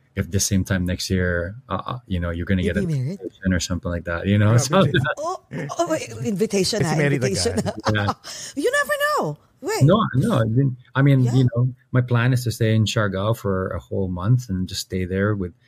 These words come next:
Speaker 1: be ghost mode, just write and reflect and surf every day. And, you know, never know, some person could be, like, doing the same thing. It's funny. I was talking to some friends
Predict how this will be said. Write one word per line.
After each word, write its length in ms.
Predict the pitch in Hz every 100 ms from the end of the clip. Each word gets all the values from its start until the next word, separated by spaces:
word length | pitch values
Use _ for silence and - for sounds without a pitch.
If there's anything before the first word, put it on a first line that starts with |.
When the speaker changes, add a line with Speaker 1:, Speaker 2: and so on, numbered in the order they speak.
| _
Speaker 1:
be 120 | 101 92
ghost 340 | 98 95 -
mode, 260 | 95 104 98
just 180 | 92 - _ -
write 420 | 85 98 101 -
and 200 | 90 90 _ _ _
reflect 580 | 90 - - 95 123 -
and 160 | 87 82
surf 300 | 98 98 -
every 180 | 92 90
day. 280 | 90 104 123
And, 180 | 95 - - - _ _ -
you 80 |
know, 100 | 95
never 260 | 92 101 104
know, 300 | 101 110 110
some 440 | - 101 98 95 -
person 300 | 98 98 101
could 120 | 98
be, 80 | 98
like, 220 | 95 98 - -
doing 200 | 101 110
the 40 |
same 220 | 117 131 127
thing. 220 | 175 101
It's 140 | 104
funny. 300 | - 180 127
I 120 | 104
was 120 | 104 -
talking 200 | 131 139
to 60 |
some 120 | 131
friends 340 | 127 127 123